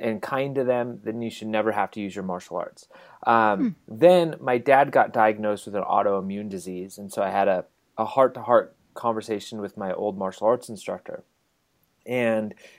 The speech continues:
Speaker 1: he just made the statement, like, "What would it be like if you could show the world a million random acts of kindness? What would the impact be?" And we continued on with our conversation, and at the end,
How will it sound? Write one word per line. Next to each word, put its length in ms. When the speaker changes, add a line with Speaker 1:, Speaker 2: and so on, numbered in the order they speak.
Speaker 1:
he 200
just 300
made 300
the 80
statement, 480
like, 180
"What 180
would 120
it 120
be 140
like 240
if 60
you 80
could 120
show 200
the 100
world 380
a 20
million 500
random 320
acts 280
of 100
kindness? 460
What 160
would 160
the 160
impact 540
be?" 200
And 520
we 200
continued 520
on 160
with 100
our 80
conversation, 760
and 280
at 200
the 180
end, 400